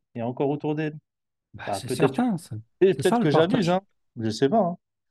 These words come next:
Speaker 1: Mais peut-être que ça va être tellement partagé que, bah, t'as dix,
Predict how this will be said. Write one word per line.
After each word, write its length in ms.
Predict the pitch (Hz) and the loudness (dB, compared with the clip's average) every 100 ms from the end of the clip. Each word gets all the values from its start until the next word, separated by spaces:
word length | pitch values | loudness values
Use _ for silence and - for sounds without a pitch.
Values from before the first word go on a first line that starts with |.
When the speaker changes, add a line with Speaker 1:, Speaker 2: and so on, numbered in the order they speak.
| _ _ _ _ - | _ _ _ _ -8
Speaker 1:
Mais 180 | 113 | -6
peut-être 320 | 110 117 143 139 | -4 0 0 -2
que 80 | 120 | -4
ça 160 | - | -2
va 60 | 110 | -2
être 100 | 110 | 0
tellement 280 | 139 143 131 | 0 0 -2
partagé 500 | 123 - 117 139 160 | -4 -2 -4 -4 -8
que, 260 | - 110 | -8 -8
bah, 260 | 104 98 90 - _ _ _ - | -6 -8 -8 -12 _ _ _ -14
t'as 320 | 92 95 101 | -12 -10 -12
dix, 420 | 110 117 110 107 | -10 -8 -6 -8